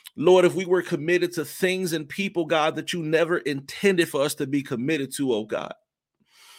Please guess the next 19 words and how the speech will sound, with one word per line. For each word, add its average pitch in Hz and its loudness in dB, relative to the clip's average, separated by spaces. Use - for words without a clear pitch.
Forgive 190 4
us, 214 4
Lord, 196 6
if 175 2
we 190 -2
lost 180 4
our 170 2
commitment 156 -2
in 156 0
our 131 0
prayer 175 4
life, 165 0
God, 165 2
and 143 -4
our 135 -4
conversations 160 -4
with 160 -6
you, 156 -6
Lord. 151 2